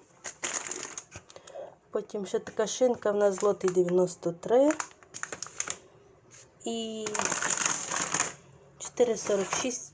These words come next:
щось такого плану. Це перший чек, бачите, одинадцять дев'яносто дев'ять. Другий чек теж в нас є, теж такі самі, за чотири двадцять три такі самі ті ноги, як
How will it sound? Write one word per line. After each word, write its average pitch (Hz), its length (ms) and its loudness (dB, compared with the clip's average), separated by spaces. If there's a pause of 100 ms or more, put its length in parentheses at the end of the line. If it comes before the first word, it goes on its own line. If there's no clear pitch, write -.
щось 196 200 -4
такого 165 400 -4
плану. 165 380 -8
Це 208 100 0
перший 196 400 0
чек, 339 300 0
бачите, 262 400 -6 (440)
одинадцять 208 480 -2
дев'яносто 190 380 -4
дев'ять. 175 420 -8 (1120)
Другий 190 380 2
чек 180 240 -6
теж 180 260 -2
в 180 60 -2
нас 214 300 -2
є, 311 240 4
теж 214 240 0 (140)
такі 185 240 -10
самі, 190 520 -2 (1200)
за 214 80 -2
чотири 196 340 0
двадцять 185 360 2
три 185 180 2
такі 175 400 -4 (240)
самі 185 360 0
ті 170 200 -14
ноги, 262 400 0 (220)
як 226 100 -18